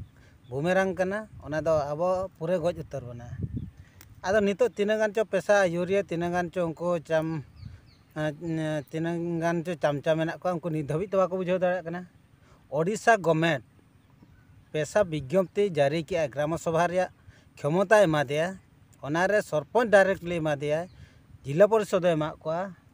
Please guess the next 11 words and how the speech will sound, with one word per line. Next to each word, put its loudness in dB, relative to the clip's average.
ᱯᱤ -4
ᱮᱥ -2
ᱢᱮᱢᱵᱟᱨ 2
ᱪᱮᱭᱟᱨᱢᱮᱱ 0
ᱱᱩᱠᱩᱭ 2
ᱮᱢᱟᱜ -2
ᱠᱚᱣᱟ। -4
ᱮᱱᱛᱮ 2
ᱨᱮᱦᱚᱸ 0
ᱱᱤᱛ 0
ᱫᱷᱟᱹᱵᱤᱡ 4